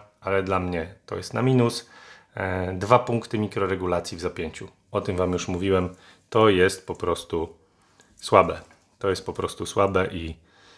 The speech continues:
i to trzeba powiedzieć jako minus. E, i generalnie słaba jakość zapięcia, która w tej półce cenowej mogłaby być,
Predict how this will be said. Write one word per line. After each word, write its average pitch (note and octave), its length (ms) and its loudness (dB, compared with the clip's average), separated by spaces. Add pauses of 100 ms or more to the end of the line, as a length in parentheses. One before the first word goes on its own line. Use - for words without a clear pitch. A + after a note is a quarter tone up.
(200)
i F#2+ 80 -12
to G2+ 100 -2
trzeba F#2+ 240 4
powiedzieć F#2 320 -2
jako F#2 200 -2
minus. B2 500 2 (460)
E, G2 420 -2
i D#3+ 260 0
generalnie A#2 440 6
słaba G2+ 280 4
jakość G2 260 2
zapięcia, G2 400 -2
która E2+ 200 -6
w - 60 -14
tej F2+ 120 -6
półce F2+ 320 -6
cenowej D#2+ 420 -4 (760)
mogłaby F#2+ 320 4
być, D#2 300 -8